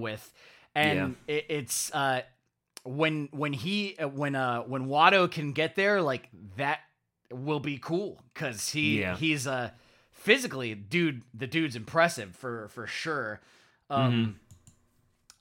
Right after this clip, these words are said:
Speaker 1: let, let's, let's move on to, let's move on to night five. Uh, s-, seriously, just watch all of night four if you, if you,
Speaker 2: Yeah.
Speaker 1: if you're, uh, if you're gonna pick any one night of the tournament to watch, watch night four. It, it,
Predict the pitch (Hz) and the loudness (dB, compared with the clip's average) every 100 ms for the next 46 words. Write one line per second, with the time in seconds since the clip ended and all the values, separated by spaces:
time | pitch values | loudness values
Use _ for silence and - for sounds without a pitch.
0 | - 320 392 311 - - 254 - 311 262 | -4 -4 -2 -6 -4 2 2 2 0 6
1 | 233 180 143 131 233 226 302 233 170 156 | 6 6 2 -2 -4 -4 4 6 6 4
2 | 151 127 143 113 92 101 135 135 123 113 | 0 -2 -2 -2 -2 -4 -2 -2 -2 -8
3 | - 139 - - - - - 269 269 - | -18 -16 -8 -6 -4 -6 0 4 4 4
4 | 202 170 175 180 175 165 127 139 113 - | 0 0 8 10 10 2 2 -2 -2 -8
5 | 110 98 107 110 117 117 120 113 110 101 | -10 -10 -10 -12 -12 -10 -6 2 4 6
6 | 95 101 143 147 131 185 175 151 143 175 | 2 0 -6 -6 0 2 2 0 -4 -2
7 | 175 220 - 202 - 196 214 196 165 165 | 2 2 2 -6 0 2 4 2 2 2
8 | 175 165 156 131 143 147 123 110 120 117 | 4 4 2 -2 -4 -4 -4 -6 -6 -4
9 | 98 117 120 117 113 92 110 92 104 123 | -6 -6 -8 -6 -10 -10 -12 -10 -10 -8
10 | 143 | -8